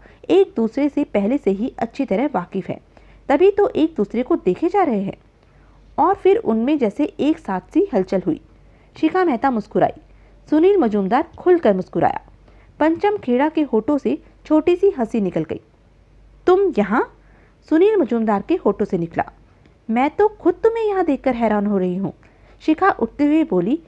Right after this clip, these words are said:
और उनके करीब पहुँची। "तुम यहाँ क्या कर रही हो?" "मैं," शिखा ने जल्दी से मजूमदार की बात काटी। सिकंदरानाथ वहाँ मौजूद था और वह नहीं चाहती थी कि सिकंदरानाथ को असल बात का पता चले।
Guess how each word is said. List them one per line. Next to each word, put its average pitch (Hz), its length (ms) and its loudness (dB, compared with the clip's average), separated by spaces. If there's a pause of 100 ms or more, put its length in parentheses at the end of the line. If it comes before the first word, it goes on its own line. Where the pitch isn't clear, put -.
(180)
और 320 180 2
उनके 240 220 -2
करीब 220 360 -2
पहुँची। 185 340 -8 (880)
"तुम 403 180 2
यहाँ 330 220 0
क्या 302 200 -2
कर 453 200 0
रही 320 160 2
हो?" 208 160 -4 (520)
"मैं," 285 480 2 (760)
शिखा 349 260 0
ने 415 140 0
जल्दी 247 320 0
से 330 160 2
मजूमदार 202 400 -2
की 330 140 -2
बात 190 260 -4
काटी। - 280 -10 (580)
सिकंदरानाथ 320 640 0
वहाँ 262 180 -4
मौजूद 226 360 -2 (140)
था 233 120 -4 (340)
और 330 120 2
वह 226 220 0
नहीं 269 220 0
चाहती 214 340 -2
थी 240 200 -6 (300)
कि 359 80 2
सिकंदरानाथ 247 640 0
को - 160 -4
असल 302 400 -2
बात 180 200 -4
का 330 100 -2
पता 208 280 -4
चले। 165 220 -6